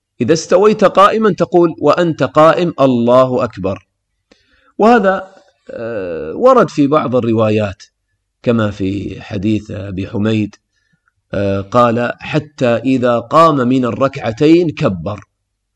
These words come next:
وكذلك في حديث أبي هريرة في البخاري ومسلم. لكن، آه، الجمهور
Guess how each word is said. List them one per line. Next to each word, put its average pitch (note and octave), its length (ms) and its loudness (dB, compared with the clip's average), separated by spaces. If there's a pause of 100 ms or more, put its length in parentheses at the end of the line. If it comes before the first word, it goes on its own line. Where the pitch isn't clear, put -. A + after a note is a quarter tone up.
(560)
وكذلك A#2+ 440 0
في F2 140 -12
حديث G#2 360 -4
أبي G2 400 -6
هريرة F#2+ 420 -6 (320)
في G2+ 120 -6
البخاري F#2+ 420 -6
ومسلم. F#2 440 -10 (680)
لكن، F3 480 0 (520)
آه، G#2+ 720 -4 (600)
الجمهور E3 720 2